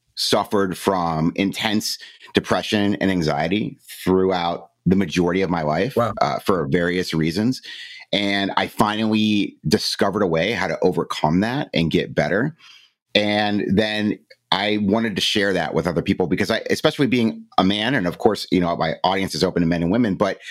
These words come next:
Speaker 1: it's hard to find a lot of men that are open about their mental health and talk about that struggle.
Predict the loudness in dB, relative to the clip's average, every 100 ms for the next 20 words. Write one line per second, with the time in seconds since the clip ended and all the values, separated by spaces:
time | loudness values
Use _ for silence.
0 | -18 -18 -20 _ _ 0 2 2 2 2
1 | 0 2 2 2 2 2 2 2 2 2
2 | 0 2 0 0 0 -2 -2 -2 -2 0
3 | -2 0 -2 0 -4 -2 0 0 0 0